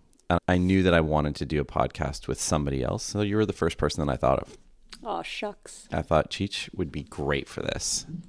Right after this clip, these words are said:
Speaker 1: If there were podcasts back then in ninety-seven, probably would have done it from camp.
Speaker 2: Probably, <laughs> yes.
Speaker 1: 'Cause
Speaker 2: Ah,
Speaker 1: we,
Speaker 2: the kids can take
Speaker 1: 'cause
Speaker 2: care of
Speaker 1: we had a
Speaker 2: themselves.
Speaker 1: lot of
Speaker 2: Let's do
Speaker 1: free
Speaker 2: a
Speaker 1: time, I
Speaker 2: podcast.
Speaker 1: think, back then.
Speaker 2: <laughs>
Speaker 1: So that's how the whole thing got started.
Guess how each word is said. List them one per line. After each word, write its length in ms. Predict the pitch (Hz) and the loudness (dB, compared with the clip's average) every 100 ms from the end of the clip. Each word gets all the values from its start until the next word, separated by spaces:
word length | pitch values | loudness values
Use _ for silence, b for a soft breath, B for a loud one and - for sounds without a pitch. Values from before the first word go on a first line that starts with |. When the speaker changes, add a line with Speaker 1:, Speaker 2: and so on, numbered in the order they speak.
| - | 2
Speaker 1:
If 160 | 113 - | 2 6
there 120 | 117 | 8
were 120 | 110 | 8
podcasts 640 | - 110 113 117 123 107 - | 8 10 10 10 10 10 10
back 320 | 90 87 - | 8 8 6
then 180 | 120 123 | 4 4
in 100 | 123 | 6
ninety-seven, 720 | 123 127 131 127 127 170 196 - | 4 4 4 4 4 0 2 10
probably 240 | 127 131 | 10 12
would 80 | 135 | 8
have 80 | 131 | 10
done 160 | 139 | 8
it 60 | 151 | 6
from 120 | 156 | 2
camp. 340 | 190 285 - | 2 2 -2
Speaker 2:
Probably, 600 | - 226 392 185 220 196 - | 0 4 6 4 4 2 6
<laughs> 20 | |
yes. 400 | 196 - - - B B B B B | 4 4 -4 -10 B B B B B
Speaker 1:
'Cause 140 | - 123 | 2 12
Speaker 2:
Ah, 100 | 254 | 12
Speaker 1:
we, 40 | 240 | 12
Speaker 2:
the 60 | |
kids 220 | 233 262 | 12 8
can 100 | - | 8
take 140 | 220 226 | 10 12
Speaker 1:
'cause 100 | 151 | 12
Speaker 2:
care 140 | 214 | 12
of 80 | 196 | 12
Speaker 1:
we 100 | 165 | 12
had 140 | 190 | 12
a 100 | 202 | 12
Speaker 2:
themselves. 60 | 196 | 12
Speaker 1:
lot 80 | 226 | 12
of 60 | |
Speaker 2:
Let's 140 | - - | 12 12
do 40 | |
Speaker 1:
free 120 | 220 226 | 12 12
Speaker 2:
a 60 | |
Speaker 1:
time, 340 | 233 240 277 175 | 12 12 12 12
I 120 | 143 | 12
Speaker 2:
podcast. 80 | 127 | 12
Speaker 1:
think, 220 | 123 98 | 10 12
back 240 | 101 92 | 10 10
then. 360 | 92 92 85 - | 10 10 8 6
Speaker 2:
<laughs> 60 | - B B B B B - | -4 B B B B B -18
Speaker 1:
So 460 | - - 113 117 | -4 8 12 12
that's 260 | 117 147 - | 12 12 10
how 200 | 170 170 | 6 8
the 120 | 160 | 8
whole 200 | 156 151 | 8 6
thing 240 | 151 147 151 | 6 2 6
got 200 | 143 - | 4 4
started. 480 | - 120 135 69 | 4 6 6 0